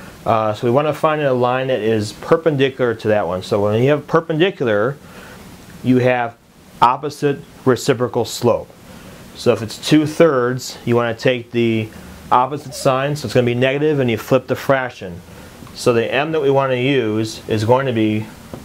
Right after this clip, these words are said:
negative three halves. We also have this point that's provided. That's gonna be x one and y one. So these three things you're gonna put into the point slope formula,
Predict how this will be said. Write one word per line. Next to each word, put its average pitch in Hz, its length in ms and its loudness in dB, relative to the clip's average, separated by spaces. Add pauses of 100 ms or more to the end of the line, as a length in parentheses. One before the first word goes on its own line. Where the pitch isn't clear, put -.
(880)
negative 113 360 2
three 113 260 0
halves. - 460 -6 (440)
We 123 160 2
also 147 340 0
have 131 220 0
this 123 160 -4
point 135 480 2
that's 113 180 -4 (240)
provided. 120 580 0 (460)
That's 120 240 0
gonna 131 140 -2
be 123 180 2
x - 300 -4
one 127 400 0 (800)
and 113 180 2
y 107 200 4
one. - 280 -10
So - 140 -6
these 123 240 2
three 156 260 2
things 120 640 0 (220)
you're 117 120 0
gonna 120 120 2
put 127 240 0
into 120 580 0 (480)
the - 60 -6
point 123 320 2
slope 156 320 0
formula, 107 560 0